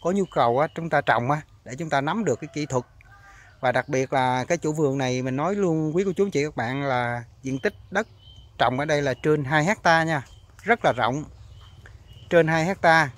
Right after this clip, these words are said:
Đó, cái đây là cái chủ vườn nhà trồng trên hai hecta. Thì, ờ, vườn thì nó bao quanh rất là, là, là, là, là rộng, cho nên là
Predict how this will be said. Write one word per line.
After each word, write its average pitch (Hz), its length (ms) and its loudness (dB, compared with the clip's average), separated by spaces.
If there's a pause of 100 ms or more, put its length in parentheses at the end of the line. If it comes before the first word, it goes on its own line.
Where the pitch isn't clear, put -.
(960)
Đó, 180 200 2
cái 180 120 -6
đây 160 100 2
là 143 80 2
cái 156 160 -2
chủ 151 220 0
vườn 147 200 4
nhà 135 220 0
trồng 135 220 0
trên 156 180 0
hai 165 140 -2
hecta. 156 400 2 (1900)
Thì, 147 220 4
ờ, 143 180 6
vườn 156 300 4
thì 143 100 2
nó 175 80 2
bao 170 200 4
quanh 170 220 2
rất 233 240 0
là, 143 400 0
là, 143 220 -2
là, 139 180 -2
là, 135 120 -6
là 139 160 -2
rộng, 131 280 -2 (280)
cho 165 80 -6
nên 160 240 -4
là 139 320 -6